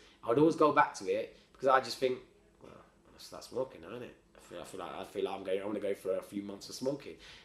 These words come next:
And then when I, when I've had enough and I thought, "Oh no," I start deteriorating, my health starts going as well.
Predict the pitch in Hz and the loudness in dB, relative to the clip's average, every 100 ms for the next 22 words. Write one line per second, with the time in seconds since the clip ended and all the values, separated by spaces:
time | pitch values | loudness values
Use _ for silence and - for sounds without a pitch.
0 | - 127 127 127 123 123 117 120 123 120 | -8 0 2 4 6 4 2 2 2 4
1 | 117 117 110 107 107 107 107 113 110 110 | 4 2 -2 -4 -4 0 2 2 2 0
2 | 113 104 - 101 98 117 117 107 82 95 | -2 -4 -6 -10 -6 0 0 0 -4 -8
3 | 92 117 - 95 - 101 98 95 110 98 | -6 -6 -6 -10 -10 -10 -10 -4 -2 -2
4 | 95 | -6